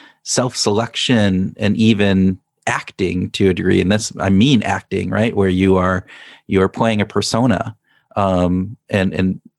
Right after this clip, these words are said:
and living up to that and putting that out for the world to see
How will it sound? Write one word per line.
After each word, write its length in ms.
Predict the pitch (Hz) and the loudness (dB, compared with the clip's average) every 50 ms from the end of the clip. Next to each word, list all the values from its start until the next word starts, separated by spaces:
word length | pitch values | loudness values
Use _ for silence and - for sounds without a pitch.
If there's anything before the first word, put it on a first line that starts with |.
| _ _ | _ _
and 240 | - 98 92 92 90 | -6 -4 -4 -2 0
living 540 | 101 107 107 117 110 110 113 104 98 95 87 _ - | 0 2 2 2 2 2 0 0 -2 -4 -6 _ -6
up 180 | - 127 - - | -6 -6 -6 -4
to 120 | - 110 | -4 -2
that 220 | 98 98 95 98 98 | -2 -2 -4 -4 -6
and 100 | 92 - | -8 -4
putting 280 | - - 113 107 101 | -2 0 0 2 2
that 180 | 95 104 98 - - | 0 -2 -4 -4 -4
out 200 | 113 113 - _ - | -4 -4 -4 _ -10
for 120 | - 98 95 | -6 -2 0
the 80 | 95 | 0
world 360 | 92 92 92 101 98 92 85 | 0 2 0 0 0 -2 -2
to 80 | - 98 | -4 -6
see 560 | - - - - 143 135 117 101 101 95 90 | -4 -2 0 2 2 4 4 4 2 2 0